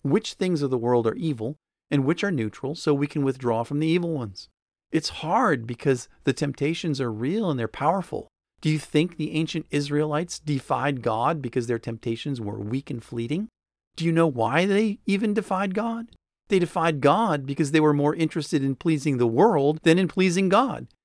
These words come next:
and it showed in their behavior, which produced their fruits. The world of that era worshipped other gods, and part of that worship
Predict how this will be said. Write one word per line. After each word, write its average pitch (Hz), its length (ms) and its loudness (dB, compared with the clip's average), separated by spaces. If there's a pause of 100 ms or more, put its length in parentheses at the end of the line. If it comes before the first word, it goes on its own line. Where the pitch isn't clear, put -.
(140)
and 180 120 4
it 185 120 -4
showed 214 340 4
in 180 100 2
their 165 120 2
behavior, 156 720 -2
which 185 260 2
produced 131 380 -2
their 147 140 2
fruits. - 520 -4 (540)
The 147 100 4
world 170 280 6
of 139 80 0
that 185 180 4
era 151 320 4
worshipped 156 460 2
other 147 220 2
gods, 131 580 -4
and 131 160 -4
part 220 280 4
of 175 60 2
that 143 160 0
worship 117 460 -2